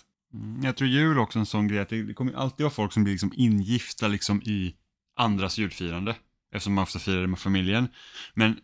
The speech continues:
också så här, familjejulfirande är så knutet liksom till den kultur som skapas inom en familj. Vilket gör att det är det som gör att de här spänningarna händer.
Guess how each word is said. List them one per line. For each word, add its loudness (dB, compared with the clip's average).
också -2
så 0
här, 2
familjejulfirande 2
är -4
så 2
knutet 0
liksom -2
till -6
den 4
kultur 2
som 2
skapas 2
inom 4
en 2
familj. 4
Vilket 4
gör 6
att 0
det 4
är 4
det 4
som 4
gör 6
att 0
de 0
här 0
spänningarna 2
händer. 0